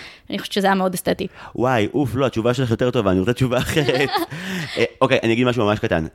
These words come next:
Speaker 2: אה, דנה הביאה לי לראות חמישה סרטים לצורך הפרק הזה, כאילו דנה הביאה לי, לי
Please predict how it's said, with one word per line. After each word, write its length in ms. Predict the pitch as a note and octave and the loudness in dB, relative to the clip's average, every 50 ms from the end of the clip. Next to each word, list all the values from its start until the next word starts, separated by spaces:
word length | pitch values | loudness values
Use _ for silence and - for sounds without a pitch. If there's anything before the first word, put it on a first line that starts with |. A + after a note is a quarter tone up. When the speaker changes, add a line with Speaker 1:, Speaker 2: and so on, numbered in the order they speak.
| - G#2 | -2 0
Speaker 2:
אה, 300 | G#2 G#2 G2+ G2+ G2+ G2+ G2+ G2+ - - - - _ _ _ _ _ _ _ A#2 | 2 2 4 2 2 0 0 -2 -6 -10 -20 -20 _ _ _ _ _ _ _ -4
דנה 260 | A2+ B2+ C#3+ D#3+ D3+ | 0 2 2 2 2
הביאה 160 | B2+ C3 C3 | 2 2 0
לי 120 | B2 A#2+ | 0 2
לראות 220 | A2 G#2 G2 A2 - | 2 2 2 2 2
חמישה 320 | - G#2+ F#2 - A2 G#2+ | 2 2 2 2 2 -2
סרטים 440 | - - G2 F2+ - - G#2+ G2+ F#2+ | -2 0 -4 -4 0 2 2 2 2
לצורך 320 | F2 - G2+ F#2+ E2+ D#2 | 0 0 0 0 0 -2
הפרק 280 | F2 - F#2+ F#2 F2+ - | -2 0 0 0 2 2
הזה, 180 | G#2+ A2+ C#3 D3+ | 0 0 0 0
כאילו 200 | - A#2 G#2 G2+ | 0 0 2 4
דנה 180 | A2+ A#2+ B2 | 4 4 2
הביאה 200 | A#2 G#2 A#2+ A2+ | 2 2 2 0
לי, 80 | G#2+ G#2 | 2 2
לי 240 | G2+ G2 F#2+ F2 | 0 0 -2 -2